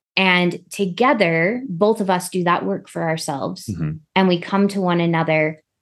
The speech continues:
Speaker 1: to communicate, to actively listen, to create a space of curiosity and non-judgment, uh, a place where we're accountable for our part.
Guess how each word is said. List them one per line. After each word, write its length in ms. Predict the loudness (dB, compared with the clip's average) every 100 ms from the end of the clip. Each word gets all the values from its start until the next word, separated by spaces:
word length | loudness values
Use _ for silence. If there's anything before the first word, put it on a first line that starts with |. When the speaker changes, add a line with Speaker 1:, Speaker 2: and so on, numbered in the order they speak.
| -6
Speaker 1:
to 120 | -4
communicate, 920 | 0 2 4 4 0 -2 -2 -4 -6
to 120 | -8 -2
actively 520 | -2 -2 -4 -2 0
listen, 720 | 0 0 0 -4 -2 -2 -4
to 560 | -4 0 0 0 -2 -6 -12 _ -10
create 440 | -2 2 4 2
a 40 | -2
space 400 | -2 0 -2 -4
of 120 | -10
curiosity 1000 | -6 -2 -2 -2 -6 -6 -6 -6 -8 -10
and 180 | -4 -2
non-judgment, 920 | 0 2 2 0 -2 -2 -2 -2 -4 -10 _ _ _
uh, 240 | -2 0 2
a 60 | 0
place 380 | -2 0 0 2
where 100 | 2
we're 180 | 2 2
accountable 880 | 0 -4 -2 0 2 2 2 -2 _
for 160 | -4 0
our 220 | 2 0
part. 460 | -2 -2 -2 -4